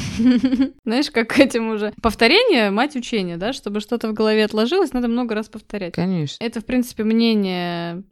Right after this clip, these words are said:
Speaker 1: всех там психологов, ну, за всех не скажу, да? Ну, большинство, что действительно любые отношения —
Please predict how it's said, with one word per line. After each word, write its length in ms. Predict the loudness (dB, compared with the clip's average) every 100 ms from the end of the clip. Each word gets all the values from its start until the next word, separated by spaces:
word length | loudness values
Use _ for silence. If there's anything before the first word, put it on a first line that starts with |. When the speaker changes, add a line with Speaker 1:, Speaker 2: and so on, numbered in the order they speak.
| _
Speaker 1:
всех 240 | -8 -6 -6 -12 -12
там 200 | -10 -10
психологов, 640 | -14 -6 2 4 4 0 -4
ну, 300 | -4 -4 -8 _ -20 -10
за 140 | -4
всех 280 | 0 2 4
не 60 | 2
скажу, 360 | 2 2 2 0
да? 260 | 0 -2 -2
Ну, 120 | 0
большинство, 800 | 4 4 4 0 0 0 0 -2 -4
что 680 | -8 -4 -2 0 0 0 -2
действительно 420 | -4 -8 0 2
любые 280 | 4 4 2
отношения — 880 | 2 -2 -2 -4 -2 0 0 -2